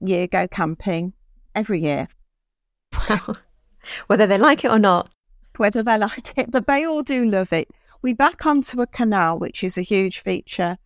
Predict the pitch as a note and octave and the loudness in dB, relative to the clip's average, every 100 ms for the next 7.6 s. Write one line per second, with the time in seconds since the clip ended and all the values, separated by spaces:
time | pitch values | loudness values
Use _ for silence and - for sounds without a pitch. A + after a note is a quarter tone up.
0 | _ _ _ _ F#3+ F3+ F3+ - F#3+ E3 | _ _ _ _ -2 -2 -2 -4 0 0
1 | F3 - G#3 F#3 F3+ F3+ - F3 E3 E3+ | 0 -6 -4 -2 -4 -6 -2 0 0 -2
2 | - F3+ E3+ F3 F#3 A3 G#3+ - E3 E3+ | -6 -4 -2 -2 -2 0 -2 -2 -2 0
3 | - - - F#3 F3+ F3+ - G3 F#3 F#3 | -4 -8 -6 -2 -2 -2 -2 -2 -2 0
4 | D#3+ - - F3+ E3+ E3+ F3 - _ _ | -2 -2 -4 -2 0 0 -2 -6 _ _
5 | _ _ - F#3 F#3+ - G3+ F3+ F3 F3 | _ _ -4 -2 -2 -4 -2 -2 -2 -4
6 | E3 E3 - - E3+ D#3+ - F#3 F3+ F3+ | -4 -4 -6 -4 -4 -6 -10 -6 -4 -4
7 | - G#3 G#3 B3+ C4+ C#4 | -2 0 2 2 2 0